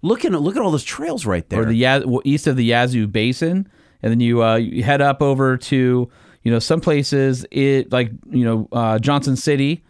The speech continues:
Speaker 2: Look at all these trail systems. I mean, it's just,
Speaker 1: Holy
Speaker 2: there's,
Speaker 1: moly.
Speaker 2: there's stuff for everybody. And Lightning, look at this one. What do you see in the middle of the United States?
Speaker 1: I see a trail from outside of Tulsa, Oklahoma,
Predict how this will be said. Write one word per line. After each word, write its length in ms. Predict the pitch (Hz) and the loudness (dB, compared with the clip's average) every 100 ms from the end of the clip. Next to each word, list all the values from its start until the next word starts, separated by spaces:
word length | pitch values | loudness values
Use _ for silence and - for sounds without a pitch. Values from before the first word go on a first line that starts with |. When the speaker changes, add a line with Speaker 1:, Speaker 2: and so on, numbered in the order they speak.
| _ _ - | _ _ -6
Speaker 2:
Look 180 | 127 190 | -4 0
at 60 | |
all 100 | 165 | 0
these 160 | 120 104 | 0 -2
trail 220 | - 120 | -2 -2
systems. 420 | 120 101 - 90 | -2 -6 -6 -4
I 40 | 95 | 0
mean, 200 | 127 127 | 2 0
it's 100 | 135 | 2
just, 140 | 190 | 0
Speaker 1:
Holy 100 | 117 | 2
Speaker 2:
there's, 200 | 151 101 | 0 0
Speaker 1:
moly. 280 | 110 156 147 135 | -2 -2 -2 -2
Speaker 2:
there's 100 | - | -2
stuff 240 | 175 190 | -2 -2
for 80 | 156 | 0
everybody. 300 | 151 131 123 | 2 2 2
And 100 | 139 | 2
Lightning, 280 | 156 147 127 | 2 2 0
look 160 | 160 | 0
at 100 | 247 | -2
this 160 | 180 - | -4 -2
one. 220 | 139 95 - _ _ _ _ _ | -2 -2 -8 _ _ _ _ _
What 160 | 117 | 0
do 60 | 170 | 2
you 120 | 220 | 0
see 400 | 233 - 180 175 | -2 -2 0 0
in 80 | 147 | 2
the 60 | 127 | 2
middle 420 | 123 131 131 127 | 2 2 2 2
of 120 | 113 | 0
the 40 | |
United 280 | 117 113 110 | 0 0 -2
States? 420 | - 107 90 - - _ _ _ _ _ _ _ _ _ _ _ _ | -2 -2 -2 -6 -20 _ _ _ _ _ _ _ _ _ _ _ _
Speaker 1:
I 300 | - 117 117 | -2 0 0
see 500 | 117 - 151 156 156 | -2 -4 -2 0 0
a 160 | - 131 | 0 -2
trail 1160 | 123 - - 151 143 143 143 143 143 165 175 180 | -2 -8 -4 -2 0 0 2 2 2 2 2 0
from 560 | - 160 143 143 143 - | 0 2 4 4 2 0
outside 380 | 147 - 156 | -2 0 2
of 160 | 143 123 | 2 -2
Tulsa, 640 | - 165 170 160 147 127 | -6 -2 -2 0 2 2
Oklahoma, 880 | 127 139 - 123 123 165 185 190 190 | 2 -2 -2 -2 2 2 2 2 0